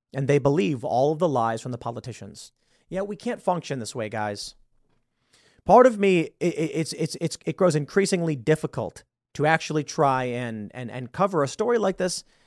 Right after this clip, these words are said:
because it's just been a decade or longer. I mean, this story ten years ago, ten years ago with Lena Dunham,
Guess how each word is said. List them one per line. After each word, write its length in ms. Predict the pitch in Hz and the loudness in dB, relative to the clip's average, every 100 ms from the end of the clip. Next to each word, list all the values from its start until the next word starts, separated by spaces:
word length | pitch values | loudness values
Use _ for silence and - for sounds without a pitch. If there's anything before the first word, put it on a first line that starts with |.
| _ _ | _ _
because 260 | 190 196 175 | 0 2 2
it's 140 | - | 0
just 180 | 202 190 | -2 2
been 240 | 202 190 180 | 2 2 0
a 80 | |
decade 540 | 151 180 180 240 277 - - - - _ | 0 2 2 0 0 -6 -18 -20 -20 _
or 160 | 170 160 | 4 6
longer. 420 | 131 151 208 240 | 8 8 8 6
I 60 | |
mean, 160 | 233 226 | 6 6
this 120 | 233 | 4
story 260 | - 254 240 | 6 8 6
ten 440 | - - 254 311 | 2 0 2 4
years 340 | 294 330 339 277 | 2 4 4 2
ago, 400 | 151 117 98 - _ _ _ _ | 2 -2 -4 -14 _ _ _ _
ten 420 | - - 269 339 330 | -10 0 4 6 4
years 340 | 330 349 285 | 4 2 2
ago 160 | 240 175 | 4 4
with 140 | 156 | 4
Lena 140 | 147 | -2
Dunham, 280 | 120 113 98 | -4 -6 -10